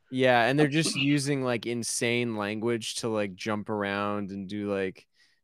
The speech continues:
Speaker 1: double meanings and everything, and
Speaker 2: Yeah.
Speaker 1: Yeah, like, if it was me, I would so fast just be like, "It's lasik. What,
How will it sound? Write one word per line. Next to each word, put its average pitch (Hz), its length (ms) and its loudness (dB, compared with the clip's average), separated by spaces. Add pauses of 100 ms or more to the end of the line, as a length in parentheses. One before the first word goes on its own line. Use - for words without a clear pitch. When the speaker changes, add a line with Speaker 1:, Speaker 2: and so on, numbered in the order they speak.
Speaker 1:
double 113 340 4
meanings 110 760 -2
and 117 140 0
everything, 113 680 -2
and 98 220 -6 (520)
Speaker 2:
Yeah. 87 200 -2 (1400)
Speaker 1:
Yeah, 123 380 4
like, 143 240 6
if 175 200 4
it 233 80 2
was 190 260 2
me, 151 320 4
I 139 160 6
would 151 180 2
so 139 320 0
fast 123 480 2
just - 260 -10
be 117 120 -4
like, 101 340 -2 (120)
"It's 123 180 -10
lasik. 104 540 -6
What, 95 180 -6